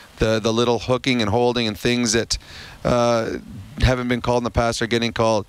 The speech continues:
You do not wanna continue to make silly calls or silly mistakes that make the, the referees have to put you in the penalty box.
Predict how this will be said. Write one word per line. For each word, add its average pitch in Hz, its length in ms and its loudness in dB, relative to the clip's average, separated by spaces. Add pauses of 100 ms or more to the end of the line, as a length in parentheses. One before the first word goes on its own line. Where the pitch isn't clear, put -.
(240)
You 120 120 0
do 120 140 2
not 127 280 0
wanna 120 240 2
continue 120 460 0
to 113 100 0
make 113 380 -2 (220)
silly 135 400 2
calls 110 400 0
or 113 100 0
silly 135 380 2 (440)
mistakes 120 640 2
that 120 140 0
make 120 360 0
the, 117 220 2
the 113 120 2
referees 120 540 0 (100)
have 127 400 -2
to - 80 -8
put 117 240 -2
you 127 140 2
in 117 80 0
the 113 80 0
penalty 110 320 0
box. 107 340 0